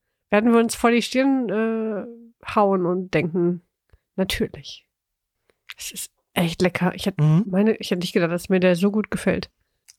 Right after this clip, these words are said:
Speaker 1: Puh, auch der dritte. Oh. <laughs> Ah.
Speaker 2: Ja,
Speaker 1: Das ist,
Speaker 2: der
Speaker 1: ja,
Speaker 2: pustet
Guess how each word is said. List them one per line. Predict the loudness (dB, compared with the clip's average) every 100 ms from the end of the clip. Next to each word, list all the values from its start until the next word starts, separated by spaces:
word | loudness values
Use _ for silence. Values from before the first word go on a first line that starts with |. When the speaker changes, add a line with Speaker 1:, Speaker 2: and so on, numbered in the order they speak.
| _
Speaker 1:
Puh, | -14 -4 -2 0 -2 -2 -2 -2 -4 -10 -20
auch | -16 -6
der | -2
dritte. | -2 -2 -8 -10 -4
Oh. | -2 -2 -4 -6 _ _ _
<laughs> | -16 -14 -16 -18 -20 _ _ -20 -20 _ _ _ _ _ _ _ _ _ _ _ _ _ _ _ _ _ -18 -18 _ _ -16 -12 -12 -14 -18 _ _ -12
Ah. | -6 -2 -2 -4 _ _ _ _ _ _ _ _ _ -2
Speaker 2:
Ja, | 0 -2 -4
Speaker 1:
Das | 0 0
ist, | 0 -6 -2
Speaker 2:
der | 0
Speaker 1:
ja, | 0
Speaker 2:
pustet | -2 0